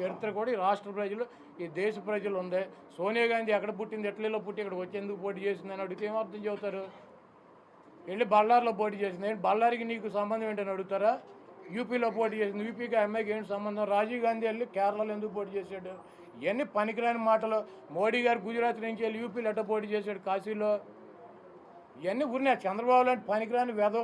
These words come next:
మాట్లాడే మాటలు మీరు పట్టించుకుని అడిగితే ఎందుకు ఊరినే టైమ్ వేస్ట్? కాకపోతే ఇవన్నీ ప్రతి రాజకీయ పార్టీలోనూ సర్వసాధారణంగా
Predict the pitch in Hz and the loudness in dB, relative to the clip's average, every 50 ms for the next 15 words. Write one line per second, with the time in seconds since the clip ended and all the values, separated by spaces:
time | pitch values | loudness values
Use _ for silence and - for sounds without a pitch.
0 | 233 233 226 226 226 226 226 220 220 214 214 208 214 214 226 220 220 202 196 208 | 2 4 4 4 4 2 0 0 0 0 2 0 0 0 0 -4 -4 -4 -4 -4
1 | 202 175 - 202 196 190 214 190 175 202 214 208 202 196 196 196 196 220 226 208 | -6 -2 -2 -2 -2 -2 -6 -10 -8 -6 -4 -2 -2 -2 -2 -4 -4 -6 -4 -4
2 | 185 190 214 220 208 220 214 202 - - - 202 202 196 208 196 196 - 190 180 | -4 -6 -6 -8 -8 -8 -8 -8 -4 -4 -4 -4 -2 -4 -6 -6 -6 -6 -6 -6
3 | 170 170 180 175 175 180 170 165 165 - - - - - - - - - - - | -6 -6 -8 -4 -2 -2 -2 -2 -6 -10 -16 -20 -20 -20 -20 -20 -20 -20 -20 -20
4 | - 110 120 139 202 262 311 302 240 - 196 196 196 202 233 202 208 214 240 214 | -10 -2 0 0 2 4 4 4 4 4 2 -2 0 0 0 2 4 4 4 2
5 | 240 220 254 247 202 190 233 226 220 226 226 214 220 233 254 254 - 202 202 214 | 0 -2 -2 -2 0 4 4 4 4 4 0 -2 -2 -2 -2 -2 0 0 0 2
6 | 220 220 - - 196 208 226 233 233 240 233 226 226 220 220 | 2 0 0 2 2 4 4 4 4 2 2 2 0 -2 -2